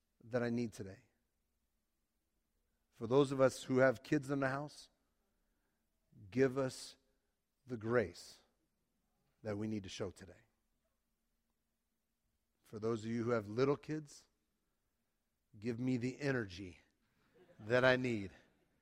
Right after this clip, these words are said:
today. Right? Jesus is inviting you to bring what you need before the Father. It's, it's, it's not rocket science. "Bring me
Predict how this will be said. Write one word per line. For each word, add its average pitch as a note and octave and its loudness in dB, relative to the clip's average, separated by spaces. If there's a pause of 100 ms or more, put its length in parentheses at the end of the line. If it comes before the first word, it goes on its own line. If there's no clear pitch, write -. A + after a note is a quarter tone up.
(240)
today. - 0 (1200)
Right? A2+ -16 (340)
Jesus F3+ 2
is D3+ -2
inviting C#3+ 4
you C#3 2
to B2+ -6
bring D3+ 2
what D3 0
you B2 -4
need B2 0 (300)
before A#2+ 0
the A2 0
Father. G2 -8 (1400)
It's, A2+ -14
it's, C3+ -8 (400)
it's D3+ -12
not G3 2 (520)
rocket D#3 4
science. - -14 (1300)
"Bring E3+ 2
me D3+ -2